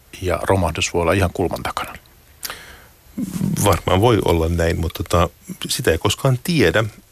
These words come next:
Speaker 2: Eiks vaan, et, et yhtä isohan on myös se riski, että sä jäät markkinoilta pois. Mehän ollaan aina ehdotettu sitä, ja minä itsekin teen sitä, että mä säästän joka kuukausi,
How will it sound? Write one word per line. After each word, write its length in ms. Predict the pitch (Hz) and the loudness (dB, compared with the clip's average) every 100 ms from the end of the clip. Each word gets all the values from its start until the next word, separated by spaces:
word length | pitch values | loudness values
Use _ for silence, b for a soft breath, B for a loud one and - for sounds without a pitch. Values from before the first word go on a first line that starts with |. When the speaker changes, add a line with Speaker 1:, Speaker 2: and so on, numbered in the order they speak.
| - | -14
Speaker 2:
Eiks 180 | - 101 | -4 0
vaan, 120 | 90 | 0
et, 180 | 85 - | -2 -10
et 340 | - - 123 | -12 -8 -2
yhtä 220 | 127 107 95 | -2 0 0
isohan 320 | 104 110 110 | 0 0 2
on 220 | 110 117 | 2 2
myös 160 | 117 - | -2 0
se 100 | 113 | -2
riski, 180 | 110 - | 0 -4
että 100 | - | 0
sä 60 | 139 | 2
jäät 180 | 123 123 | 2 0
markkinoilta 500 | 117 110 131 127 110 - | -2 0 -2 0 -4 -8
pois. 320 | - - - B B B B B B B - | -12 -8 -8 B B B B B B B -2
Mehän 280 | 113 95 95 | 2 4 4
ollaan 240 | 104 107 | 4 6
aina 240 | 107 98 87 | 4 4 2
ehdotettu 440 | 85 85 - 110 | -2 -6 -8 -6
sitä, 260 | - - 82 - _ _ - | -4 -4 -6 -6 _ _ -2
ja 40 | |
minä 180 | 107 95 | 2 4
itsekin 560 | 90 113 117 - 85 82 | 4 2 0 -2 -6 -6
teen 240 | 78 73 | -8 -8
sitä, 260 | - - - | -10 -10 -16
että 180 | - - | -14 -12
mä 60 | - | -4
säästän 420 | 92 90 - 101 | -2 -2 -2 -2
joka 160 | - | -2
kuukausi, 720 | - 110 98 - - - - | -2 2 2 0 -10 -10 -10